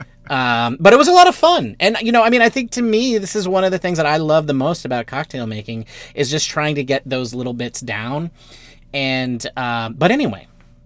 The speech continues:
the cocktail, the cocktail itself, it is a very spirit-forward cocktail.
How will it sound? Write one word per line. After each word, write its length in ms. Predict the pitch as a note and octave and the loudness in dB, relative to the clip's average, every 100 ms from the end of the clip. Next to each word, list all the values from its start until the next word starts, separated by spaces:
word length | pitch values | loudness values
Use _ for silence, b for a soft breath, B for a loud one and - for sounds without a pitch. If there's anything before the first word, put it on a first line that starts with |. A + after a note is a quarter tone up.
| - | -14
the 120 | C3+ D#3+ | -8 -4
cocktail, 580 | G3+ B3 - A#2+ G2+ F2 | -2 -4 -6 -8 -8 -12
the 60 | - | -12
cocktail 460 | - C4+ - F4 | -10 -10 -6 -4
itself, 440 | D4+ - F3+ C3+ - | -2 0 2 0 0
it 120 | D3+ | -4
is 140 | C3+ B2 | -2 -2
a 60 | |
very 220 | A#2+ A#2+ B2+ | -2 -2 -2
spirit-forward 760 | - A#2+ A#2 - G2+ G2 F#2 | -4 -4 -4 -8 -12 -12 -14
cocktail. 400 | - - - - | -16 -16 -18 -20